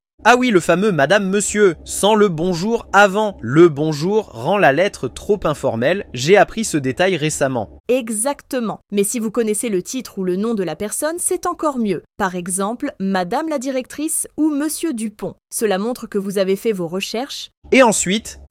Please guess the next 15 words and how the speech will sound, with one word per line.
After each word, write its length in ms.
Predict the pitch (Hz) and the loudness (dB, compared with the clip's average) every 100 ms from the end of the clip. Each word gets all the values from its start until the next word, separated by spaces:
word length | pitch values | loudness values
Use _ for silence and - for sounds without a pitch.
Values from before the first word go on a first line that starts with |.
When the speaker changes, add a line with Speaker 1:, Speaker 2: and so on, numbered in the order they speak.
| - | -6
Speaker 2:
Ensuite, 460 | 320 - 330 339 | -6 -4 -4 -6
il 100 | - | -8
faut 140 | 208 294 | -6 -6
une 180 | 240 208 | -4 -4
introduction 560 | 208 226 190 - 180 | -4 -4 -4 -8 -10
percutante. 720 | 170 - - 208 208 - - - | -4 -4 -4 -10 -6 -6 -8 -12
En 120 | 175 | -10
quelques 260 | 165 269 262 | -4 -4 -2
lignes, 400 | 208 190 277 302 - | -2 -2 -4 -6 -8
vous 160 | 196 | -4
devez 280 | 196 175 180 - | -2 0 -2 -6
expliquer 480 | - - 247 208 185 | -8 -10 -8 -6 -4
qui 140 | 339 | -4
vous 240 | 254 185 | -6 -4
êtes, 240 | 185 247 | -4 -6